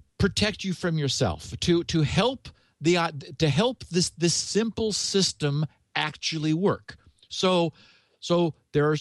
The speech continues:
two aspects to it. To keep bad guys from getting it, we use extremely strong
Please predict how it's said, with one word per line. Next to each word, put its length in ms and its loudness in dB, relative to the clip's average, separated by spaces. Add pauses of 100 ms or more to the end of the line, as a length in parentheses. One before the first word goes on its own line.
(140)
two 220 2
aspects 500 0
to 200 -2
it. 140 -8
To 80 0
keep 360 0 (280)
bad 360 2
guys 320 0
from 300 -4
getting 400 2
it, 340 -6 (800)
we 160 4
use 540 4
extremely 1120 2
strong 800 0